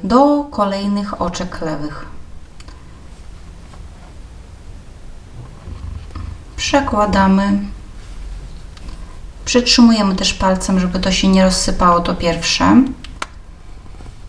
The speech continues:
Przebijamy przez środek i zaciągamy.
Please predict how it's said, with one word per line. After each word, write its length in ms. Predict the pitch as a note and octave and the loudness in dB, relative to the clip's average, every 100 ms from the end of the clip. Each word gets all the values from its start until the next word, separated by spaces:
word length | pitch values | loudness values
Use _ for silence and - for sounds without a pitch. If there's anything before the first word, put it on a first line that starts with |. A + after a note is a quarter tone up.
| - - - - - - - - - - - | -16 -14 -10 -8 -8 -8 -8 -12 -10 -10 -8
Przebijamy 580 | - C4+ A3+ G#3 G3 F#3+ | -2 2 4 4 4 4
przez 380 | - A3 G#3+ - | 2 2 2 0
środek 760 | - - F3+ E3 E3+ A#3+ A#3+ - - - - - - - - - - - - - - - - | 0 0 2 4 6 4 2 -4 -4 -4 -6 -8 -6 0 2 2 0 -2 -4 -6 -8 -8 0
i 140 | B3 A#3+ | 4 4
zaciągamy. 680 | F3+ F3+ E3 D#3 D#3 D3+ | 4 0 4 4 6 4